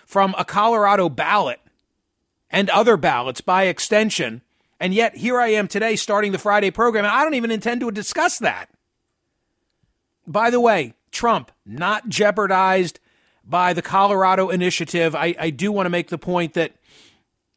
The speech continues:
the things I said yesterday stand. He's in jeopardy, and he's in jeopardy from the Supreme Court of the United States,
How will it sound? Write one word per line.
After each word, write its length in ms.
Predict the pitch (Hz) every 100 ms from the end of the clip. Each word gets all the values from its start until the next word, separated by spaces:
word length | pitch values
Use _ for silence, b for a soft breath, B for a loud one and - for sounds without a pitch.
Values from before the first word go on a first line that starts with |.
| _ -
the 140 | 175
things 260 | 226 220 190
I 100 | 180
said 280 | 208 170
yesterday 480 | 180 196 - 180 160
stand. 540 | - - 185 180 143 117
He's 280 | 208 233
in 300 | - 220 240
jeopardy, 680 | 175 160 147 139 117 113 - _ _ _ _ _ -
and 140 | 175
he's 180 | 185 160
in 200 | 220 233
jeopardy 440 | 170 226 220 175
from 200 | 156 190 175
the 60 |
Supreme 360 | - 160 208 190
Court 240 | - 196
of 60 | 170
the 60 |
United 400 | 170 170 175 151
States, 440 | - 240 214 165